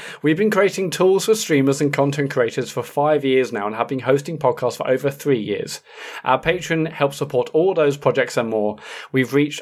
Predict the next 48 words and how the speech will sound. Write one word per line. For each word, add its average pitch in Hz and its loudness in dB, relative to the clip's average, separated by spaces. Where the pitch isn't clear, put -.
over 131 4
three 180 0
point 190 -4
one 127 2
million 170 2
visitors 139 -4
to 117 -8
Turnip 110 -2
Exchange 107 -2
since 127 -4
launching 131 4
in, 110 -4
launching 131 2
in 110 0
early 104 2
April, 104 -2
and 120 -2
users 139 2
wanted 120 -2
to 110 -10
help 131 0
support 151 0
the 123 -4
site. - -4
This 127 -6
helps 135 2
us 135 -6
continue 135 -4
to 143 -4
improve 175 -2
the 151 -2
site 120 2
and 110 -6
build 117 2
new 120 -2
exciting 117 -2
software 110 0
for - -6
everyone. 107 -2
I 131 4
wish 147 0
we 185 -2
didn't 151 -4
have 143 -2
to 143 0
meet 139 2
like 113 0
this, - -6